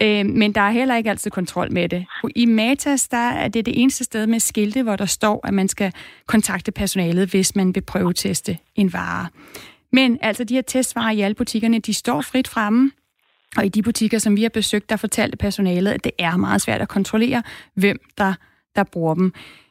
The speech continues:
Hvis vi lige taler om retningslinjerne, som du nævnte, du siger ifølge retningslinjerne, de lyder jo i dag udsendt af Erhvervsministeriet, at butikkerne skal overveje, hvordan de vil begrænse kundernes kontakt og indrette lokalet, så kunderne ikke klumper sammen.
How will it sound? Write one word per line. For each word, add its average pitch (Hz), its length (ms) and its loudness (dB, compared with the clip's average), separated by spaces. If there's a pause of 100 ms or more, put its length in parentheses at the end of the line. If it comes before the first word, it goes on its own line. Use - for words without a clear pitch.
(320)
Hvis 233 160 0
vi 262 60 2
lige 285 120 4
taler 294 200 4
om 247 60 2
retningslinjerne, 202 800 0
som 190 160 -4
du 196 100 -4
nævnte, 180 280 0 (200)
du 214 80 0
siger 220 160 0
ifølge 214 300 -2
retningslinjerne, 190 680 -2
de 240 140 0
lyder 277 300 2
jo 240 100 0
i 214 60 -2
dag 208 280 -4
udsendt 226 300 0
af 233 60 -2
Erhvervsministeriet, 202 720 0
at - 140 -4
butikkerne 240 600 0
skal - 240 -4
overveje, 226 520 0
hvordan 196 340 2
de 226 120 -2
vil 240 80 2
begrænse - 540 -4
kundernes 220 480 2
kontakt 247 520 -2
og - 140 -8
indrette 226 420 2
lokalet, 202 540 -2
så 240 120 -2
kunderne 196 420 2
ikke 165 120 -6
klumper 185 280 -2
sammen. - 420 -4